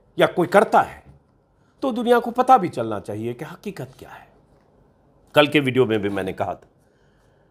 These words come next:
मुझे बल्कि कल देर रात प्रयागराज से, अब प्रयागराज ना-, नाम है, पहले इलाहाबाद ही था,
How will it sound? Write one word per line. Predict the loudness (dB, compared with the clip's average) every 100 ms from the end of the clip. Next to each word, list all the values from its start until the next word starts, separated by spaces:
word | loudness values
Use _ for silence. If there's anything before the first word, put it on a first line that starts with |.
| _ _ _ _
मुझे | 2 4
बल्कि | 4 2 0 -4 -6 -12 _ _ _ _ _
कल | 4 4
देर | 4 2
रात | 4 4 4 2 -20 _ _
प्रयागराज | 2 4 6 6
से, | 4 -4 -14 -18 _ _ _ _ _ _ _ _ _ -4
अब | -2 0
प्रयागराज | 2 4 4 4 2
ना-, | -6 -6
नाम | -6 -4 -4
है, | -4
पहले | -8 -8
इलाहाबाद | -8 -6 -6 -6
ही | -12
था, | -20